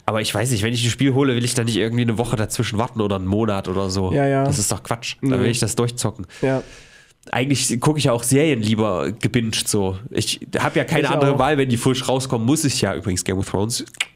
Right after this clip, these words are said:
Speaker 1: Übelst nice, haben wir überhaupt nicht drüber, drüber geredet im letzten Brennpunkt.
Speaker 2: Nee.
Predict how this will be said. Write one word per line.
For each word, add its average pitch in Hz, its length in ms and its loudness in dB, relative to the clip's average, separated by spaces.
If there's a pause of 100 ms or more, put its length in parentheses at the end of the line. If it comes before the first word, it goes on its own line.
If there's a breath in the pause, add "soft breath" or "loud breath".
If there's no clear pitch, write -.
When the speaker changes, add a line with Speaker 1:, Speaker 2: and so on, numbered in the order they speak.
(120)
Speaker 1:
Übelst 98 280 0
nice, 95 220 0
haben 104 80 2
wir 92 40 2
überhaupt 98 200 0
nicht - 160 -4
drüber, 107 280 0
drüber 104 240 -2
geredet 101 280 0
im 110 80 -4
letzten 107 280 0
Brennpunkt. 127 560 2
Speaker 2:
Nee. 302 120 6